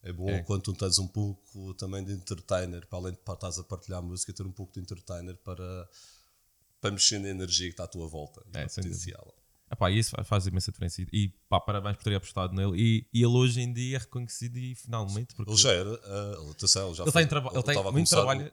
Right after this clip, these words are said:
Speaker 1: o, o baile tropicante no Music Box já existia
Speaker 2: Sim,
Speaker 1: quando
Speaker 2: ele tem
Speaker 1: foi
Speaker 2: um,
Speaker 1: muito
Speaker 2: ele tem
Speaker 1: trabalhado.
Speaker 2: um, ele faz um trabalho excelente. Para quem
Speaker 1: Sim.
Speaker 2: sabe, quem segue a noite lisboense sabe que ele
Speaker 1: Sim.
Speaker 2: faz um grande trabalho.
Speaker 1: Mas foi, lá está, isto é um pouco, eh, eh, é uma coisa boa que nós temos na Madeira, que é a parte,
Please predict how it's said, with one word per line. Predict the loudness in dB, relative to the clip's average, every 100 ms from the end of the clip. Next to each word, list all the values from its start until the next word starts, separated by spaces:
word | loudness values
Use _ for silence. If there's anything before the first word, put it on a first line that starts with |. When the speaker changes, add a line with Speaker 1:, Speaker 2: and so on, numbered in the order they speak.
| -14
Speaker 1:
o, |
o | -4
baile | -2 -2
tropicante | -8 -10 -10 -10 -10
no | -12 -10
Music | -8 -8 -8
Box | -4 -2
já | 0
existia | 2 2 2 -2
Speaker 2:
Sim, | 0 2
Speaker 1:
quando | 2
Speaker 2:
ele | 2
tem |
Speaker 1:
foi | 4
Speaker 2:
um, | 4
Speaker 1:
muito | 2 0
Speaker 2:
ele | 0
tem | -2
Speaker 1:
trabalhado. | -2 -4
Speaker 2:
um, | -6 -8
ele | -2
faz | 0
um | 2
trabalho | 4 2
excelente. | 2 -2 -6 -8
Para | -4
quem | 0
Speaker 1:
Sim. | 4
Speaker 2:
sabe, | 6 4 4 -4
quem | 0 2
segue | 2 2 0
a |
noite | 0 -2 -4 -10
lisboense | -8 -8 -6 -4 -4 -6
sabe | -10 -10
que | -8
ele | -8
Speaker 1:
Sim. | -6 -8 0
Speaker 2:
faz | 0
um | 2
grande | 0 -2
trabalho. | -2 -4 -4 -6 _
Speaker 1:
Mas | -2 0
foi, | 0 0 -2 -2
lá | -4
está, | 0 0 0 0
isto | -2
é | -2
um |
pouco, | -4 -4 -6 -8 -10 -10 -6
eh, | -6 -4 -6 -8 -10 -14 -10
eh, | -8 -8 -10 -4
é |
uma | -2 0
coisa | 0 -2
boa | -2 -8
que | -2
nós | 0
temos | 0 -4 -10 -10
na | -10
Madeira, | -10 -10 -12 -12 -10
que | -8
é |
a | -8
parte, | -4 -4 -6 _ -16